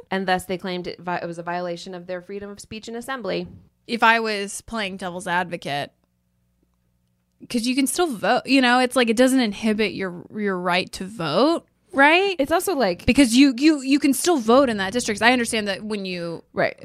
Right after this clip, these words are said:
Speaker 2: when gerrymandering happens, it means that you don't have equal representation in your legislate. You know, you don't have the opportunity to get somebody who represents you into the higher areas to basically make laws for you.
Speaker 1: Right.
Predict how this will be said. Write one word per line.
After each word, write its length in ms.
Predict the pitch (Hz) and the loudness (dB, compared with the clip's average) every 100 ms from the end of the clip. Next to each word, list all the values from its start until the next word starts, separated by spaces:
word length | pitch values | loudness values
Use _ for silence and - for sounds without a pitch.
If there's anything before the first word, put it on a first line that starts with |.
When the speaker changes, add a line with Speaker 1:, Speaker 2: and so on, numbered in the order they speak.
| - | -6
Speaker 2:
when 260 | 220 220 196 | -2 -2 -2
gerrymandering 500 | 220 208 190 180 208 | -2 0 -2 -4 0
happens, 360 | 254 240 202 | 0 0 -4
it 100 | 196 | -6
means 280 | 190 185 175 | -6 -8 -6
that 100 | 180 | -8
you 140 | 190 190 | -6 -6
don't 160 | 185 | -6
have 340 | 196 165 123 - - | -4 -6 -6 -18 -10
equal 260 | 226 208 | -6 -4
representation 760 | 175 - - 180 - - 156 - _ _ - | -4 -6 -8 -6 -6 -6 -6 -8 _ _ -6
in 180 | 202 151 | -6 -4
your 260 | 120 113 _ - | -6 -10 _ -2
legislate. 600 | 226 277 - 117 143 - | 0 0 -2 -8 -10 -4
You 160 | 240 208 | 0 0
know, 80 | |
you 100 | 185 196 | 0 -2
don't 120 | 185 | -4
have 220 | 220 233 | -6 -6
the 260 | 160 95 - - _ 233 | -8 -8 -10 -20 _ 2
opportunity 580 | 214 208 233 214 190 180 | 2 -2 -2 -2 -4 -8
to 120 | 196 | -8
get 360 | 196 180 170 _ _ _ _ | -2 -2 -2 _ _ _ _
somebody 580 | - - 214 190 175 165 | -8 -2 0 0 -2 -4
who 140 | - 185 | -6 -2
represents 760 | 185 175 190 233 254 247 - | -2 -2 -4 0 2 2 -2
you 460 | 208 196 180 175 190 _ | -2 -2 -2 -4 -6 _
into 340 | 226 220 208 | 0 2 0
the 120 | 208 180 | -6 -4
higher 340 | 185 165 160 | -4 -4 -2
areas 520 | - 175 165 165 165 - | 0 2 2 0 -2 -6
to 80 | |
basically 340 | - 147 - 104 | -4 -6 -6 -8
make 200 | 135 - | -6 2
laws 320 | 285 339 - | 4 4 2
for 200 | - 185 | -6 -6
you. 300 | 151 175 240 185 | -4 -4 -4 -2
Speaker 1:
Right. 240 | 160 | -2